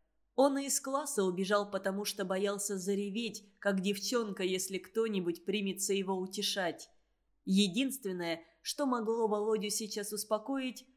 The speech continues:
хорошая драка с Юрием. Попадись он под горячую руку Володи.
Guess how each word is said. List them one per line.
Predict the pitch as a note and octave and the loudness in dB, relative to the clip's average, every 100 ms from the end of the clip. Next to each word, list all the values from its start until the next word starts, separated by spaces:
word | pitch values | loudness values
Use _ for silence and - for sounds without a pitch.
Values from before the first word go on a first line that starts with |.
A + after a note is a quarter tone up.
| _ _ - | _ _ -6
хорошая | F#3+ G3 A3+ A3 A3 G#3+ | 2 4 4 2 -2 -2
драка | G3 G#3+ G#3 G#3+ G#3 | 0 4 2 0 -4
с | - | -2
Юрием. | A#3 A#3+ G3 E3 D#3 D3+ - _ _ _ - | -2 0 4 4 2 -8 -18 _ _ _ 0
Попадись | C#4+ C#4+ C4+ C4 B3+ | 0 4 2 2 0
он | C4+ B3+ | -2 -4
под | B3 | -4
горячую | A3+ A#3+ A#3+ A#3 B3 A#3+ A#3 | 0 0 0 -2 -6 -6 0
руку | A3 G#3+ A#3 | 0 0 -2
Володи. | A3 A3 G#3+ F3+ E3 D#3+ D3+ | 0 0 2 2 2 -2 -4